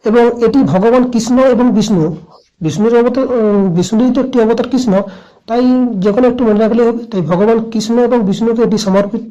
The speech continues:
আহ, সমর্পণ করা হয়, এই নৃত্যটি পরিবেশন করা হয়ে থাকে। এবং এর সাথে বিখ্যাত ব্যক্তিবর্গ যেমন, আহ, রাধা রেড্ডি, যামিনী কৃষ্ণমূর্তি, ভীমপতি চিন্নাসুত্তম। এবং যে ট্রিক্সটি আমরা অ্যাপ্লাই করেছিলাম, এই কৃষ্ণ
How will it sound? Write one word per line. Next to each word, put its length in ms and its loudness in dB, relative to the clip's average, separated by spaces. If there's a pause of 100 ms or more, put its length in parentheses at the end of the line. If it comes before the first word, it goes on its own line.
(400)
আহ, 100 -4
সমর্পণ 440 2
করা 180 2
হয়, 140 4
এই 60 2
নৃত্যটি 580 0
পরিবেশন 380 0
করা 160 0
হয়ে 100 2
থাকে। 260 -2 (680)
এবং 440 0
এর 40 0
সাথে 220 0
বিখ্যাত 380 0
ব্যক্তিবর্গ 800 2
যেমন, 360 2 (300)
আহ, 320 0
রাধা 200 2
রেড্ডি, 640 0
যামিনী 340 2
কৃষ্ণমূর্তি, 540 0
ভীমপতি 760 -2
চিন্নাসুত্তম। 640 -2 (680)
এবং 320 0
যে 140 2
ট্রিক্সটি 400 -2
আমরা 120 2
অ্যাপ্লাই 280 2
করেছিলাম, 420 0 (160)
এই 100 -10
কৃষ্ণ 540 0